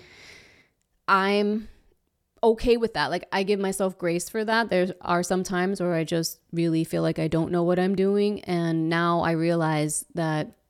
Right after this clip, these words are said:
it's my ego hijacking me, and I haven't tapped into my intuition, 'cause my intuition will always know what it is I need to do, what it is my next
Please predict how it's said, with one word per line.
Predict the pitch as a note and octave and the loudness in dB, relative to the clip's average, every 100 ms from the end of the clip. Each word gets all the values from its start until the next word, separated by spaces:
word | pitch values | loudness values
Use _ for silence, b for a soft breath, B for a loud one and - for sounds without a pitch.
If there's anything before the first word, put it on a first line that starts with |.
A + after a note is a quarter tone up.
| _ _ - | _ _ -10
it's | F#3 F3 | -6 -4
my | E3+ | -4
ego | - G3 F3 | -2 0 2
hijacking | F3 D#3+ D#3+ D3+ D3+ D3+ | 0 0 -2 -2 -2 -2
me, | D3+ D3 D3 | 0 0 0
and | D#3 | -2
I | |
haven't | D#3+ F3+ E3 - | -2 -2 -2 -4
tapped | E3+ D#3+ | -6 -4
into | D#3+ - | -4 -2
my | E3+ | -4
intuition, | D#3+ E3+ F#3+ C4+ A#3 | -4 0 2 2 2
'cause | F#3+ F3 | -2 -4
my | E3 | -2
intuition | G3+ A#3+ G#3+ F#3+ F3 E3+ | -2 0 0 -2 -2 -4
will | - | -4
always | - D#3+ E3 D#3+ | -4 -2 -2 -2
know | E3 D#3 - A2+ - B B B B B _ - | -2 -2 -4 -12 -16 B B B B B _ -4
what | E3+ D#3+ | 0 2
it | D#3 | 2
is | D3 G#2 - - - _ - | 0 -4 -6 -6 -8 _ -4
I | |
need | E3 D#3+ | -2 -2
to | D#3+ | -2
do, | D#3 D#2+ - | -6 -6 -6
what | E3+ F3+ | 0 2
it | F#3 | 4
is | F3+ E3+ F3 | 4 2 0
my | D#3+ | -2
next | D#3+ D3+ - - | -2 -4 -6 -8